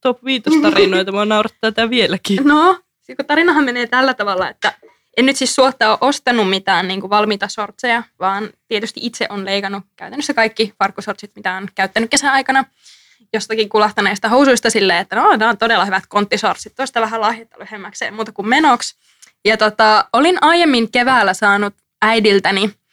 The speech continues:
Speaker 2: me ollaan aika samankokoisia, niin <laughs> olin, olin saanut, öö, mä en ollut ihan varma, että oliko tää nyt ollut tämmönen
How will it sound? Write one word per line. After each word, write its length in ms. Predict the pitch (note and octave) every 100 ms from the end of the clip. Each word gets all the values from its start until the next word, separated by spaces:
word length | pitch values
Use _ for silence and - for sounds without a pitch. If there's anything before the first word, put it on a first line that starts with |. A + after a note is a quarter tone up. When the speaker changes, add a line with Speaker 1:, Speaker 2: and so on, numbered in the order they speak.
| - - _ -
Speaker 2:
me 160 | G3+
ollaan 260 | G#3+ G#3+ G#3+
aika 220 | G#3+ G#3
samankokoisia, 760 | G#3+ F#3 F#3 G#3+ A#3 C4 C#4 D4 - _ _ _ -
niin 260 | A#3 A3+ G#3+
<laughs> 60 |
olin, 220 | D#4 D4 -
olin 240 | A#3+ C4+
saanut, 360 | B3+ B3+ A3+ G#3+ _ _ _ _ _ _ _ -
öö, 240 | A#3+ A3+ A3
mä 140 | A#3
en 100 | C#4
ollut 140 | D4
ihan 180 | C#4+ D4+
varma, 260 | C4+ D4+ A3
että 160 | G3+
oliko 140 | A3 A3
tää 120 | A3+
nyt 140 | A3 A3
ollut 240 | A3 G#3+
tämmönen 360 | G#3+ G#3+ G#3+